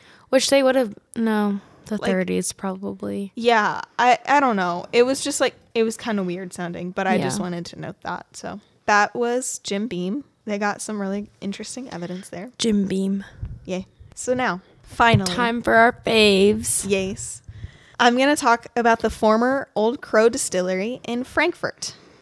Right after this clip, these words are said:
Speaker 1: Frankfurt.
Speaker 2: So before I start talking about Old Crow, its location is kind of confusing.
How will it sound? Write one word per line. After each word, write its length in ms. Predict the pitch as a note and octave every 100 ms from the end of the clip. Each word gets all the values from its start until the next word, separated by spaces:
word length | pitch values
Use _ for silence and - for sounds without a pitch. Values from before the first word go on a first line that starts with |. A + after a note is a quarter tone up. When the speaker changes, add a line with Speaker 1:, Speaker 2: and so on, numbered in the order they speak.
| _
Speaker 1:
Frankfurt. 1000 | - A#4 G#4+ - F#4+ F4 F4+ F4+ - - - _ _ _
Speaker 2:
So 400 | - - A#3 A3+
before 520 | A3 - B3+ B3+ C#4+ -
I 180 | A#3 B3
start 340 | B3+ - A#3+ -
talking 520 | G#3 G3+ G#3+ A3 A#3+
about 300 | A3 G#3 G3+ -
Old 220 | G3 -
Crow, 280 | - F#3 C#4 _ - _ _
its 240 | A#3+ A#3+ - A3+
location 680 | A3+ A3+ C4 C4 - D#4 D#4+
is 160 | C4+
kind 320 | - A#3 G#3+ A#3
of 100 | -
confusing. 720 | D4 - F3+ F3+ G3 G#3+